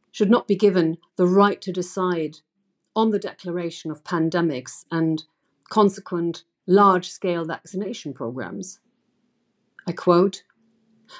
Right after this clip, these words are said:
"Because the vaccine manufacturers who fund the W H O would profit massively from such decisions."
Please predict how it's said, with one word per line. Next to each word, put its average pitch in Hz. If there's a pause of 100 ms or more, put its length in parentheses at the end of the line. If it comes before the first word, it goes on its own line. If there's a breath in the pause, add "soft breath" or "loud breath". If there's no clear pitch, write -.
"Because 247
the 233
vaccine 208
manufacturers 175
who 190
fund 202
the 170
W 180
H 180
O 170
would 160
profit 190
massively 185
from 160
such -
decisions." -